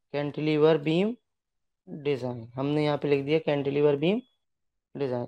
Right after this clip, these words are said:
उसके बाद यहाँ पे फाइल सेव करनी है, जैसे जहाँ पर भी आप डेस्कटॉप पे एक फोल्डर बना लो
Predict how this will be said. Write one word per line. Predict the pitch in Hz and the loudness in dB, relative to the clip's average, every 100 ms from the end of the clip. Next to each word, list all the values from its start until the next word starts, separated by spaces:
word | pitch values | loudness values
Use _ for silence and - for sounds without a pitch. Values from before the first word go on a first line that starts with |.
| - | -2
उसके | 151 - | 0 6
बाद | 185 185 | 6 6
यहाँ | 180 170 | 2 0
पे | 190 | -2
फाइल | 180 151 156 | 2 4 4
सेव | 156 180 170 | 0 -2 0
करनी | 170 165 170 | 0 -2 -2
है, | 165 | -2
जैसे | 160 - 156 | -2 -2 -4
जहाँ | 151 147 135 | -2 -2 0
पर | 151 | 0
भी | 156 | 4
आप | 151 139 | 2 2
डेस्कटॉप | 143 135 - 143 | 0 -2 -4 -2
पे | 156 | -2
एक | 151 | -2
फोल्डर | 139 139 151 | -2 0 2
बना | 151 156 | 4 2
लो | 170 | 0